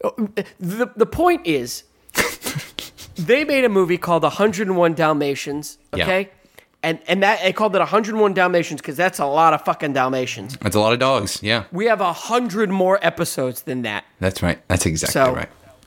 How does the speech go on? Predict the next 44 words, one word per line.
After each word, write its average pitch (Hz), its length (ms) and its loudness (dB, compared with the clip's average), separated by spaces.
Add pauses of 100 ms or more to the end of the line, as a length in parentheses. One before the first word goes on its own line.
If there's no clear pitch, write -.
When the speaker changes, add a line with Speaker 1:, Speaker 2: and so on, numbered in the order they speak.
(220)
Speaker 1:
and, 147 240 -2
uh, 156 100 2
Speaker 2:
One 123 120 4
Speaker 1:
and, 135 120 6
Speaker 2:
more - 140 6
Speaker 1:
and - 160 6
you 262 60 2
Speaker 2:
episode, 240 180 2
Speaker 1:
could 202 80 6
take 202 100 4
Speaker 2:
we'll 233 80 4
Speaker 1:
that 196 100 6
Speaker 2:
have 113 100 4
Speaker 1:
to 104 40 2
the 101 80 0
bank. 104 160 -2
Speaker 2:
double 139 260 2
the 175 120 2
number 151 260 2
of 120 100 2
episodes 117 600 0
than 95 240 0
they 101 180 2
have 107 260 -2
Dalmatians. 87 840 -4
Speaker 1:
Yeah, 185 280 2
and 202 260 0
that's 240 320 0
what, 214 240 0
and 202 180 2
that's 254 300 2
the 202 100 -4
whole 175 240 -4
goal. 156 320 -6 (320)
That's 240 240 0
the, 208 200 -4
you 226 140 2
can 180 240 6
judge 226 380 2
how 196 160 2
good 190 180 2
a 190 40 0
podcast 180 640 0
is 214 240 2